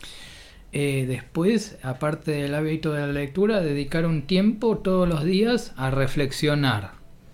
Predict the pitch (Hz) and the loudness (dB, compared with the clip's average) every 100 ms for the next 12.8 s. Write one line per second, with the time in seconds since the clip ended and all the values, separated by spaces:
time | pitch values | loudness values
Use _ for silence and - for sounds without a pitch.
0 | - - - 131 156 202 185 170 156 151 | -18 -16 -6 -4 2 2 2 0 0 0
1 | 151 - 131 113 101 - 226 240 233 190 | -2 -2 -2 -2 -4 -4 -2 2 4 2
2 | 165 - 143 139 139 139 135 160 143 131 | 0 -2 -4 -2 0 0 0 -2 0 0
3 | 127 113 101 - 117 135 165 190 - - | 0 0 -4 -8 -6 -6 -4 -4 -4 -14
4 | - - - 254 233 240 185 165 196 208 | -20 -20 -10 -4 -2 0 0 0 2 2
5 | 202 - 180 143 - - - - - 185 | 2 0 0 0 -6 -18 -18 -18 -10 -2
6 | 208 202 196 170 208 208 196 160 131 - | 0 0 0 2 4 4 2 -2 -4 -2
7 | - 170 120 104 - 139 127 135 127 117 | 4 4 4 -4 -8 -6 -2 -2 -2 -2
8 | 131 - 214 208 170 135 110 101 - - | -4 2 4 6 4 2 0 -4 -10 -20
9 | - - 135 - 196 247 311 - - - | -20 -14 -10 -2 0 0 -2 -12 -20 -20
10 | - - 160 151 - 262 - - 294 392 | -20 -18 -16 -14 -16 -16 -6 0 0 2
11 | 196 180 147 117 110 - - 196 254 - | 4 4 4 2 -2 -4 -4 -2 -2 -4
12 | 170 160 156 147 120 107 104 | -4 0 0 2 0 0 -6